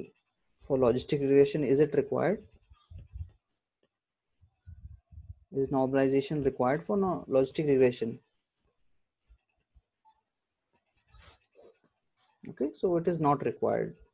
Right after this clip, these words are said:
okay, for logistic regression because we already have a,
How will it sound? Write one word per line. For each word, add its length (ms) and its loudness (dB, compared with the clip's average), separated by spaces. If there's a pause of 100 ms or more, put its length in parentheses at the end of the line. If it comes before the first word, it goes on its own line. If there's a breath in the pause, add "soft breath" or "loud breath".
(380)
okay, 160 -8 (240)
for 100 -4
logistic 320 -2
regression 480 -4 (460 soft breath)
because 680 2
we 160 2
already 340 4
have 360 0
a, 160 2